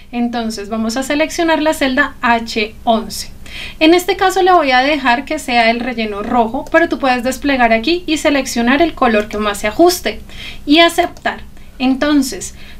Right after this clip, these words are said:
cada vez que haga una nueva búsqueda, se va a resaltar según corresponda.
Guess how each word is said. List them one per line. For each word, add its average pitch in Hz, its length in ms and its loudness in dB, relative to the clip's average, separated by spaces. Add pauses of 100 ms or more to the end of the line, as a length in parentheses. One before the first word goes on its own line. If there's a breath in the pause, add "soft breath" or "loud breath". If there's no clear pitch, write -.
(180)
cada 233 400 4
vez 311 400 2 (120)
que 208 180 -6
haga 208 200 -4
una 214 180 -6
nueva 262 320 2
búsqueda, 359 560 0
se 381 220 2
va 349 140 6
a 277 60 0
resaltar 254 460 -2
según 240 300 0
corresponda. 254 800 0